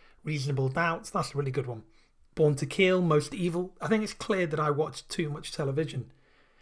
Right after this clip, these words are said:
Perhaps that needs readdressing in a separate podcast. So what do those working in forensics actually think? Well, the author asked Christy Sekadat, manager of the Trace Evidence Unit Lab for the Michigan State Police, friend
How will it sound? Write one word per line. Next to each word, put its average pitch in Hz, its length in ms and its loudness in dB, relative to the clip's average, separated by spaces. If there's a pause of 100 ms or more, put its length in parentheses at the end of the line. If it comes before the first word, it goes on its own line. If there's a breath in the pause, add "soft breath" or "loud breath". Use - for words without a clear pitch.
(120)
Perhaps 180 300 0
that 190 180 2
needs 139 200 0
readdressing 143 520 4
in 135 80 2
a 131 60 0
separate - 380 -6
podcast. 135 480 -6 (1160 soft breath)
So - 140 2
what 302 180 2
do 349 80 0
those 330 340 0
working 247 400 2
in 208 120 2
forensics 180 500 -2 (180)
actually 170 500 -2
think? - 580 -6 (1000 loud breath)
Well, 240 120 4
the 254 240 0
author 294 480 -2
asked - 340 -4
Christy 214 460 0
Sekadat, 147 640 -4 (360)
manager 220 360 4
of 175 140 -4
the 175 80 -8
Trace 214 460 2
Evidence 160 500 -4
Unit 165 280 0
Lab 151 260 -2
for - 120 -4
the 151 60 4
Michigan 160 440 0
State 151 300 -4
Police, 147 380 -10 (260)
friend 220 460 2